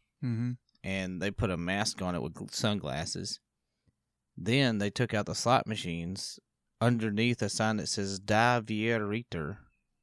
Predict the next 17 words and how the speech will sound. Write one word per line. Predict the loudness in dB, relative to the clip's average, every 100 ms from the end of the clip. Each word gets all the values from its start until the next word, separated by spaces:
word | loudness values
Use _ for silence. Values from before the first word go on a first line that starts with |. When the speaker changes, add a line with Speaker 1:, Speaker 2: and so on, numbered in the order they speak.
| _
Speaker 2:
Hanover," | -4 -2 -2 -6 -12 -18 -20 _ _ _
whatever | -4 -4
that | -2 -4 -6
means. | -10 -14 -20 _ _
Speaker 1:
Hmm. | -2 -2 _ -4
Speaker 2:
But | -2 0
there | -2
was | 2
skulls | 2 4 4 6 4 0 -4 -4
inside | -4 0 0 0
crosshairs, | 4 4 4 2 0 0 -2 -6 _ _
but | -6 -4
they |
made | -2 -2 -2
it |
look | -2 0
like | 0